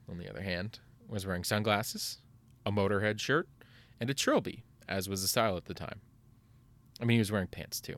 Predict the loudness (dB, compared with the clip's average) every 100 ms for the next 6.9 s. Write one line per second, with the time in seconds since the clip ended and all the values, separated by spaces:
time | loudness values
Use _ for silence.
0 | -10 -10 -10 -10 -14 -12 -12 -14 -20 -16
1 | -16 -16 -20 -20 -20 -20 -20 -20 -20 -8
2 | -4 -2 -4 -10 -12 -14 -20 -20 -20 -20
3 | -20 -20 -12 -4 -2 4 6 6 6 6
4 | 6 2 4 4 4 0 -8 -6 -6 -4
5 | -2 2 0 0 -6 -20 -20 -8 -6 0
6 | 4 4 2 -6 -10 -6 -4 -4 -6